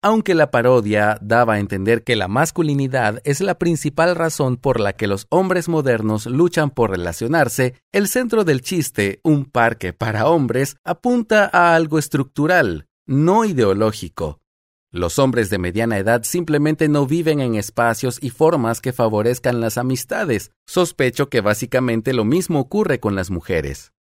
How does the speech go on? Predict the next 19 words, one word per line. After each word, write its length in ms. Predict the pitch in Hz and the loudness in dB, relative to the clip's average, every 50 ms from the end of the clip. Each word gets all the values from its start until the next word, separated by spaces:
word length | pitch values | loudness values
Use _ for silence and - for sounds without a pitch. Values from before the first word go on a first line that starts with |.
| _ _ _ | _ _ _
Se 200 | - - 156 147 | -4 -2 -2 -2
puede 280 | - - 196 208 208 190 | 0 -2 0 0 0 0
culpar 420 | - 143 123 113 - 131 127 127 | 0 -2 -4 0 0 0 2 2
a 60 | 127 | 2
la 140 | 120 104 98 | 0 0 0
lucha 340 | 98 113 123 123 - 131 117 | 0 0 0 0 0 -2 -2
de 140 | 113 104 95 | 0 -2 -2
la 100 | 92 90 | -2 -4
mediana 400 | 87 87 92 104 107 104 104 98 | -4 -2 0 0 0 0 0 -2
edad 380 | 92 95 101 107 110 107 - | -2 0 2 2 0 0 0
por 180 | - 117 113 113 | 0 0 2 2
la 80 | 110 | 0
amistad 480 | 110 110 110 107 107 - - 170 185 - | 0 2 0 -2 -2 0 0 0 0 2
a 140 | 156 135 127 | 2 2 2
una 320 | 139 139 139 139 131 135 | 4 2 2 2 0 0
etapa 580 | - 127 120 127 - 202 202 202 - 190 185 175 | 0 -2 -4 -2 -2 -2 -2 0 2 2 2 2
de 140 | 165 165 151 | 2 0 0
la 140 | 139 123 | 0 0
vida, 500 | 113 151 196 196 127 101 92 92 - - | -2 -2 -6 -4 -2 -2 -2 -2 -4 -10